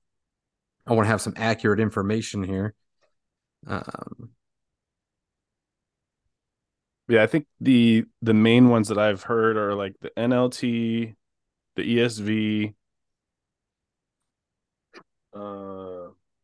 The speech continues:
Speaker 2: New American Standard, stuff like that. King James, obviously. I think there's just,
Speaker 1: Mm.
Speaker 2: like, minor differences, right? Like, minor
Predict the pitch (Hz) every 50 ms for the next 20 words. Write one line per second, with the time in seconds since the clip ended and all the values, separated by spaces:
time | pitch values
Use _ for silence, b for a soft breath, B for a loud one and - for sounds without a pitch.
0 | _ _ _ _ _ _ _ _ _ _ _ _ _ _ _ _ _ _ _ _
1 | _ _ _ _ _ _ _ _ 110 104 113 117 110 110 110 107 - - 104 -
2 | - 101 101 98 98 101 101 98 95 98 - - - - 98 - - 92 - -
3 | 101 - - - 123 113 101 104 101 98 95 92 95 90 90 90 87 - - 92
4 | 90 85 - b b b b b b b b _ _ _ _ _ _ _ _ _
5 | _ - 135 160 156 139 147 139 131 127 127 113 120 120 95 - - 104 104 107
6 | 107 104 95 107 104 104 101 92 - 95 90 90 95 95 98 92 - 90 92 87
7 | - 85 104 104 107 104 104 104 104 101